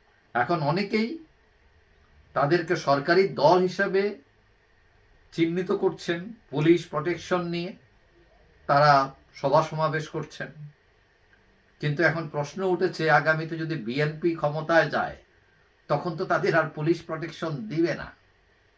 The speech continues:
তখন তাদের কি হবে? এবং গত এক বছরে তাদের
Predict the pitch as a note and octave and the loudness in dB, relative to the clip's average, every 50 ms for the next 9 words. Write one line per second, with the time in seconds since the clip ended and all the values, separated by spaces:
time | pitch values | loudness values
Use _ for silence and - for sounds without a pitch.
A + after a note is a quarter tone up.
0 | _ _ _ _ _ _ _ _ _ _ _ _ _ _ _ - D3 D3 F3+ A3 | _ _ _ _ _ _ _ _ _ _ _ _ _ _ _ -2 -2 0 2 0
1 | A3+ G#3+ G#3+ G3 D3+ D3+ - - - - - - - - - _ _ _ _ _ | 2 2 2 2 2 0 -2 -4 -6 -10 -14 -14 -14 -18 -20 _ _ _ _ _
2 | _ _ _ _ _ _ _ _ _ _ _ _ _ _ _ _ _ _ _ _ | _ _ _ _ _ _ _ _ _ _ _ _ _ _ _ _ _ _ _ _
3 | _ _ _ _ _ _ _ _ _ _ _ _ _ _ _ _ _ _ _ - | _ _ _ _ _ _ _ _ _ _ _ _ _ _ _ _ _ _ _ -4
4 | B2 B2+ D3 C#3+ C#3 C3+ B2 A2 C3 - - F3 D#3+ C#3 C3 D3+ D#3 E3 F3+ G3 | -2 0 0 0 0 -2 -4 -2 -2 0 2 4 4 4 4 4 2 0 -2 -4
5 | G3 - - B2+ F#2 E2 - - _ _ _ _ _ _ _ _ _ _ _ _ | -4 -4 -6 -6 -6 -8 -12 -18 _ _ _ _ _ _ _ _ _ _ _ _
6 | _ _ - B2 C3+ C#3+ D3+ D3 | _ _ -2 -2 0 0 0 0